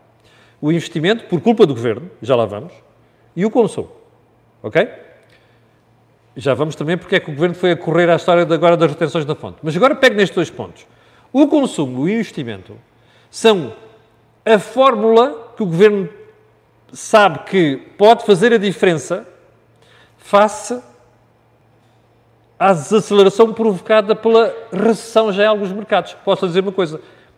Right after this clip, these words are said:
Alguns dos mercados que são os nossos principais clientes já estão em recessão. Percebe? E vai ficar pior. Portanto, o governo sabe isto. E mais:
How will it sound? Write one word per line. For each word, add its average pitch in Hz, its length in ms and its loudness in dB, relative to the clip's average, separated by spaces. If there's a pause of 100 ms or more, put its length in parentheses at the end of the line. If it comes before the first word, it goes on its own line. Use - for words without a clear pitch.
Alguns 190 400 2
dos 160 200 -14
mercados 165 360 -2
que - 60 -18
são 190 140 -4
os 147 100 -4
nossos 208 240 -2
principais 160 420 -2
clientes 160 380 -6 (260)
já 147 200 -2
estão 180 180 -4
em 180 80 -2
recessão. 151 340 -14 (1400)
Percebe? - 300 -4 (540)
E 139 60 -8
vai 160 160 2
ficar 190 200 0
pior. 196 220 -8 (1300)
Portanto, - 400 0 (380)
o 220 80 -6
governo 226 260 2
sabe 147 260 2
isto. - 200 -14 (500)
E 208 160 -4
mais: 185 920 -2